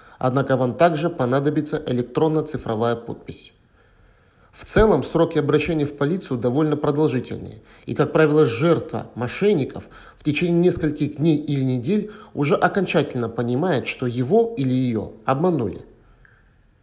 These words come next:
Но, к сожалению, этого срока уже хватает, чтобы затруднить процесс поиска злоумышленников. Поэтому обращаться в полицию нужно незамедлительно. В последующем вам придется проверять статус вашего обращения.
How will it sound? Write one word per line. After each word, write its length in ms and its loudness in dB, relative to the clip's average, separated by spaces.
Но, 160 4
к 80 -2
сожалению, 600 4
этого 340 2
срока 360 2
уже 300 0
хватает, 600 0
чтобы 300 0
затруднить 540 2
процесс 480 0
поиска 520 0
злоумышленников. 960 -2
Поэтому 420 4
обращаться 560 0
в 60 -12
полицию 500 -2
нужно 580 -4
незамедлительно. 1160 -2
В 80 -20
последующем 800 0
вам 200 2
придется 460 0
проверять 460 4
статус 480 -2
вашего 380 0
обращения. 640 -2